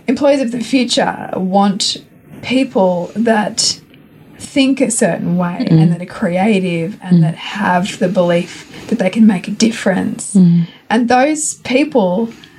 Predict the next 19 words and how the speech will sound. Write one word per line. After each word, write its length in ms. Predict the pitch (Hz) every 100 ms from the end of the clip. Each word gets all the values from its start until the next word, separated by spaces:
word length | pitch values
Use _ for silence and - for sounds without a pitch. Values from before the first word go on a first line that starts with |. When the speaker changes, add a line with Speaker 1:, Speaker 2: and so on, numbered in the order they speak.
| - - - -
Speaker 1:
are 100 | 240
children 560 | - 285 294 285 233
who 460 | 233 233 190 175 170 - _ -
were 120 | 190
trusted, 800 | 202 - 196 - - 214 - 226 - - -
you 120 | 202
know, 340 | 190 170 - 226
to 160 | - 226
allow 360 | 196 175 196 190
that 220 | 180 -
within 280 | 190 214 170
themselves 720 | 170 - 190 180 - 208 220
and 180 | 175 180
to 300 | - 170 180 175
Speaker 2:
Mm. 200 | 165 147 - - -
Speaker 1:
were, 320 | - 185 175 -
al-, 340 | 180 180 -
you 100 | 196
know, 200 | 180 170